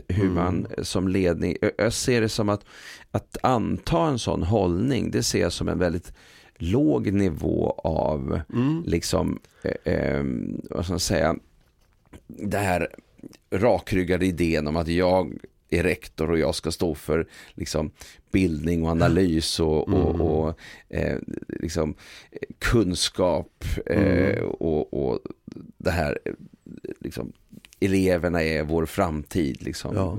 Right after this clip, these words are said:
Speaker 1: För mig är det, jag får inte ihop det, helt enkelt.
Speaker 2: Nej, men alltså, det, det gäller ju också åt andra hållet, alltså
Speaker 1: Mm.
Speaker 2: belöningen. Eh, du och jag hade ju en lite intressant upplevelse. Vi var båda två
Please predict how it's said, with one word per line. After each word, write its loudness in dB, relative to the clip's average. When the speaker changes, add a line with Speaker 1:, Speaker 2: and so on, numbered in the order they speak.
Speaker 1:
För -4
mig 2
är 0
det, 2
jag -2
får 2
inte -2
ihop -2
det, -2
helt -4
enkelt. 4
Speaker 2:
Nej, 0
men 2
alltså, 2
det, 2
det 0
gäller 4
ju 6
också 2
åt 2
andra 2
hållet, 0
alltså 2
Speaker 1:
Mm. -2
Speaker 2:
belöningen. 2
Eh, 4
du 4
och 6
jag 2
hade 4
ju 4
en 2
lite 0
intressant 2
upplevelse. 0
Vi 4
var 2
båda 2
två 0